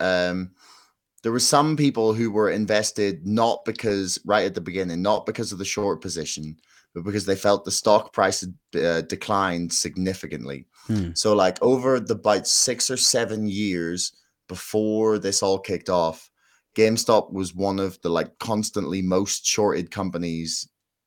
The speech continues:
Speaker 1: in, in America. Like, it was a, it was practically, like, an inside joke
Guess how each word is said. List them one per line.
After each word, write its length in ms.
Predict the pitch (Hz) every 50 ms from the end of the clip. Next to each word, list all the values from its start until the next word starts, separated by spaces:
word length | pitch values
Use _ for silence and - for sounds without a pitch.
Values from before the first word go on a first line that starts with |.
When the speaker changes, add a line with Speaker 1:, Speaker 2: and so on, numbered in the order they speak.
| _ _ _ -
Speaker 1:
in, 680 | 87 92 90 90 87 85 85 82 82 82 80 76 - _ _ _ _ _ _ _ _ _ -
in 160 | - 95 90
America. 540 | 87 92 98 98 95 - - - 73 71 71 _ _ _ _ - - - - _ _ -
Like, 160 | 90 90 -
it 60 | 101
was 180 | 87 95 87 98
a, 380 | 92 90 87 87 87 82 -
it 280 | - - - - _ -
was 120 | 98 98
practically, 500 | - - 127 123 120 - 113 117 117 110
like, 160 | 95 90 92
an 80 | 104 98
inside 460 | 90 101 104 101 - 107 95 95 92
joke 420 | - 101 90 92 98 95 - -